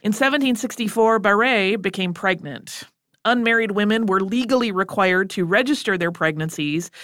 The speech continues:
including naming the baby's father. Barré did register her pregnancy on August twenty-second, seventeen sixty-four,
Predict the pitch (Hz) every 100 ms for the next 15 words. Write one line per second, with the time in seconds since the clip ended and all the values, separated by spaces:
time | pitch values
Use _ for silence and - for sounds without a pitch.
0 | - 226 240 - 370 381 226 254 220 165
1 | 160 165 170 156 123 139 151 - 208 202
2 | 135 104 - 196 - - - - - 208
3 | 254 294 320 202 226 254 240 226 262 269
4 | 262 262 190 160 165 165 170 160 147 156
5 | 165 208 - 214 226 - 147 165 160 -
6 | 147 160 170 160 160 - 156 156 220 226
7 | 147 104 -